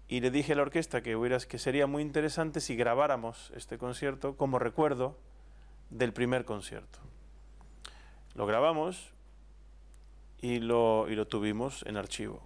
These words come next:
por un tiempo, hasta que decidimos publicarlo y venderlo. Pero no podíamos hacerlo si no teníamos un sello discográfico para legalmente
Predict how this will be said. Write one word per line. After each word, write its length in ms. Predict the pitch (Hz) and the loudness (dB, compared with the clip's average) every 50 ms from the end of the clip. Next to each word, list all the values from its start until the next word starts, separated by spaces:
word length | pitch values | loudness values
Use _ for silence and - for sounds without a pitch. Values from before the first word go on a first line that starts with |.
| - - | -8 -4
por 140 | 117 113 | -2 0
un 100 | 113 113 | 0 -2
tiempo, 440 | 101 - 107 101 95 90 - - - - - - - - - - - - - - - - - - | -2 -2 -4 -4 -4 -8 -12 -16 -18 -18 -20 -20 -20 -20 -20 -20 -20 -20 -20 -20 -20 -20 -14 -10
hasta 320 | - 113 - - 127 120 | -10 -8 -2 -2 -2 0
que 140 | - 127 127 | 2 0 0
decidimos 600 | 127 131 - - 143 156 180 175 156 156 170 - | 0 0 0 2 4 4 4 6 4 2 0 0
publicarlo 680 | - 139 120 117 120 120 185 180 165 123 101 98 90 - - - - - - - - - - - - - - - - - - - | -2 -2 -2 -2 0 2 2 2 2 0 -6 -8 -10 -12 -18 -20 -20 -20 -20 -20 -20 -20 -20 -20 -20 -20 -20 -20 -20 -20 -14 -8
y 100 | 127 110 | -8 -6
venderlo. 560 | 95 98 101 101 127 127 - 104 92 92 - - - - - - - - - - - - - - - - - - - - - - - - - - - | -4 -4 0 2 2 2 2 -4 -10 -12 -14 -16 -20 -20 -20 -20 -20 -20 -20 -20 -20 -20 -20 -20 -20 -20 -20 -20 -20 -16 -16 -16 -16 -16 -20 -8 -2
Pero 200 | - 120 120 127 | 0 0 2 2
no 140 | 139 160 156 | 0 0 2
podíamos 460 | 165 170 151 165 165 165 160 151 151 | 0 2 4 4 4 2 2 -2 -2
hacerlo 540 | 165 160 - 185 175 170 151 160 175 - - | -2 0 0 0 0 2 0 0 0 0 -4
si 160 | - - 120 | -8 -8 -6
no 120 | 127 131 | -6 -4
teníamos 500 | 127 131 127 131 135 131 131 131 120 - - | -2 -2 -2 -2 -2 -2 -2 -4 -6 -8 -10
un 220 | - 117 120 120 117 | -10 -10 -10 -8 -8
sello 320 | - - 143 139 131 127 | -2 0 0 2 2 0
discográfico 840 | 117 120 113 - - 131 131 147 151 147 - 135 110 - 131 147 151 - - | -2 -2 -6 -2 0 2 2 2 0 0 -4 -8 -6 -4 -4 -4 -4 -6 -2
para 360 | - 113 110 110 107 107 - | -2 0 2 2 2 2 2
legalmente 960 | 107 110 120 123 117 123 120 123 135 156 170 160 139 120 - 131 139 156 165 | 2 2 2 4 2 2 0 0 0 0 0 0 0 -2 -2 -2 -2 -2 -6